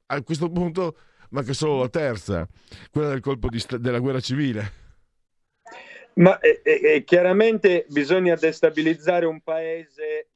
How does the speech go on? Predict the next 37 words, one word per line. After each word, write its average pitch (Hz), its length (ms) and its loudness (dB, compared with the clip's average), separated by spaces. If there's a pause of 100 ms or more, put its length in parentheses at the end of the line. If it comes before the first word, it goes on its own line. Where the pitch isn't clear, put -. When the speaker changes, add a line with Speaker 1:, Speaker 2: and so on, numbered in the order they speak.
Speaker 2:
per 143 220 -14
poter 147 720 -8
avere, 139 720 -8
eh, 131 200 -8
diciamo 135 340 -8
così, 151 220 -6
una 139 200 -4
presa 160 280 0
del 147 180 0
potere 151 360 0
autoritaria, 131 1080 -2 (340)
che 143 200 6
era 147 340 2
anche 151 440 -2
uno 147 320 0
dei 143 260 0
rischi 135 600 -6
che, 123 360 4 (340)
eh, 117 280 2
diciamo 123 380 0
così, 139 200 0
per 131 120 0
esempio 131 280 0
il 127 80 0
fronte 139 340 2
Speaker 1:
Sì, 135 60 0
sì. 156 60 4
Speaker 2:
Novax, 123 840 0 (340)
eh, 127 320 0
paventava, 135 840 0
ma 123 120 -6
non 123 180 -6
solo 147 260 2
il 135 80 0
fronte 131 320 -2
Novax, 123 420 -2
diciamo 120 520 -4